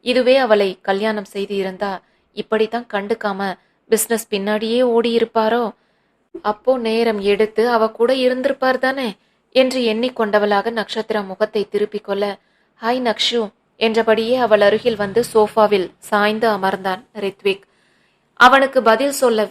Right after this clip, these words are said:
கூட விரும்பாமல் நக்ஷத்திரா அமர்ந்திருக்க, "டின்னருக்கு எங்கேயாவது வெளியே போகலாமா? அப்படியே நைட் ஒரு லாங் டிரைவ் அடிச்சிட்டு வரலாம்," என்றான் ரித்விக். அதில் அவனை கேள்வியாக திரும்பி பார்த்தவள், "என்ன திடீர்னு?"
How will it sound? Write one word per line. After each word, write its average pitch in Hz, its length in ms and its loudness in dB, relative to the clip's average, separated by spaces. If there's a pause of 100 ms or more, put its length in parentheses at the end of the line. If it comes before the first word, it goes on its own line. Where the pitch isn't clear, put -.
(100)
கூட 247 280 0
விரும்பாமல் 214 640 -2 (540)
நக்ஷத்திரா 214 560 -4
அமர்ந்திருக்க, 196 600 -6 (600)
"டின்னருக்கு 233 540 0
எங்கேயாவது 202 400 0 (220)
வெளியே 208 240 0
போகலாமா? 196 560 -4 (440)
அப்படியே 208 460 -2 (180)
நைட் 202 320 -6
ஒரு 202 200 -2
லாங் 190 400 -6
டிரைவ் 190 280 -4 (280)
அடிச்சிட்டு 190 380 -8
வரலாம்," 185 380 -6 (340)
என்றான் 214 440 -2 (160)
ரித்விக். 208 420 -2 (1200)
அதில் 240 440 4
அவனை 254 380 6 (140)
கேள்வியாக 269 680 4
திரும்பி 247 440 2
பார்த்தவள், 208 560 0 (140)
"என்ன 220 280 -2
திடீர்னு?" 226 520 0